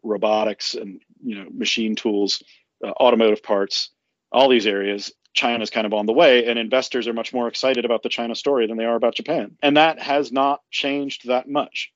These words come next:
Um, you've had some incremental changes on the economic policy front,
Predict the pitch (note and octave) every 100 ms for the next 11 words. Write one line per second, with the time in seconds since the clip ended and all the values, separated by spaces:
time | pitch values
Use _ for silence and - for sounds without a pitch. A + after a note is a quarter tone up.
0 | C#3+ A#2+ A#2 B2 A2+ A2 A#2 - B2+ C3
1 | C3 A#2+ A#2+ C#3 A#2+ A#2 B2 B2+ - -
2 | _ _ _ _ _ _ _ - B2 B2
3 | A#2 A2 A2 A2 - A2+ A2 - A#2 G2+
4 | G#2